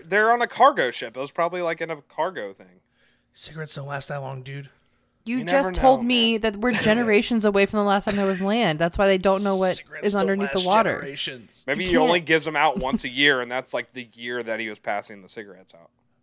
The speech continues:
Speaker 3: Yeah,
Speaker 2: Where
Speaker 3: but
Speaker 2: did
Speaker 3: he
Speaker 2: they
Speaker 3: hands them
Speaker 2: come
Speaker 3: to little
Speaker 2: from?
Speaker 3: girls like it's nothing.
Speaker 2: Where did they come from, though? How did they make them? How did they get them?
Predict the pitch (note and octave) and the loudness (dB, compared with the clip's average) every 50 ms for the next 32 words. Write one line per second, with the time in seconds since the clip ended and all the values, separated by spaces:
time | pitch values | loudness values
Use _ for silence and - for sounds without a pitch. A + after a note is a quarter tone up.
0 | _ _ _ _ _ _ _ - F#3+ F#3+ F3 F3+ F#3 F3+ F3 F#3+ - G3+ G3+ G3 | _ _ _ _ _ _ _ -10 -8 -6 -4 -4 -2 -2 -2 -2 -2 -2 -2 -2
1 | F#3 G3 G3 F#3+ F#3+ F3+ F3+ F3 F3 F3 C3+ B2+ E3+ E3+ E3 D#3 D3 D3 D3+ - | -2 -2 -2 0 0 0 0 2 0 0 0 0 0 2 2 2 0 -2 -4 -6
2 | - E3 D3+ - D3+ C#3+ - - D#3+ D3+ D3+ - - - - - E3+ _ _ _ | -8 -8 -8 -8 -10 -12 -10 -8 -8 -8 -8 -10 -12 -14 -14 -16 -18 _ _ _
3 | _ _ - D3+ E3 E3+ F3 E3+ F#3 E3+ - - E3 F3+ F#3+ F#3 D#3+ C#3 C3 A#2+ | _ _ -12 -12 -10 -10 -8 -10 -10 -10 -10 -10 -10 -10 -8 -8 -10 -10 -10 -10
4 | A2+ G#2+ G#2 G#2 G#2+ _ _ _ _ _ _ _ _ _ _ _ _ _ _ _ | -12 -12 -14 -16 -20 _ _ _ _ _ _ _ _ _ _ _ _ _ _ _
5 | _ - - E3+ F3 E3+ E3 F3+ E3+ D3+ D3 C#3+ E3 - - - A#2+ G#2+ G#2 - | _ -12 -8 -8 -8 -6 -4 -6 -4 -4 -4 -6 -6 -8 -10 -12 -12 -12 -12 -8
6 | - D3+ E3 E3 D#3 E3 C#3+ C3 - D3 - - - A2+ G#2+ F#2 | -6 -6 -6 -4 -6 -8 -10 -10 -12 -12 -12 -12 -14 -14 -14 -16